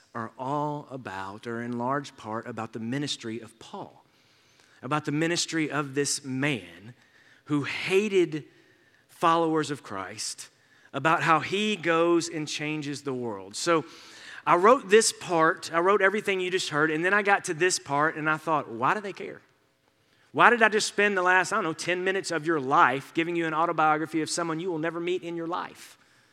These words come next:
at least on this side? What does it matter to you?" So I think there's a couple of things that I think make Paul such an important figure in your life and in my life. And the first one is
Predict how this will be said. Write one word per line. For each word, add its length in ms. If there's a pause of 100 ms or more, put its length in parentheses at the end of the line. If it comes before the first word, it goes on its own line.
(340)
at 60
least 180
on 120
this 120
side? 360 (840)
What 160
does 160
it 60
matter 260
to 80
you?" 140 (960)
So 100
I 20
think 160
there's 140
a 60
couple 280
of 100
things 400
that 100
I 80
think 360 (220)
make 260
Paul 400
such 260
an 60
important 400
figure 360
in 80
your 120
life 320
and 80
in 100
my 140
life. 260
And 80
the 60
first 280
one 100
is 140